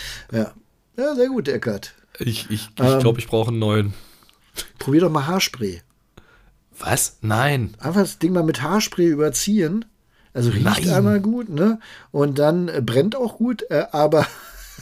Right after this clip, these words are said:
Speaker 1: <laughs> aber nadelt dann nicht so schnell.
Speaker 2: Nein, nein, nein, nein.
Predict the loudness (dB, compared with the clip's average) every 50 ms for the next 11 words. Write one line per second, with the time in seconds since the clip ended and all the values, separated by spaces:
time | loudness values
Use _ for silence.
0 | -10 -4 -2 -2 -2 -4 -2 0 0 0 2 2 2 2 2 2 2 4 4 4
1 | 4 4 2 2 0 -2 -4 -4 -4 -2 -2 -2 -4 -4 -8 -12 _ _ _ _
2 | _ _ -8 -6 -4 -2 -2 0 0 -2 -2 0 -2 0 -2 -2 -2 -4 -6 -8
3 | -8 -10 -10 -10 -10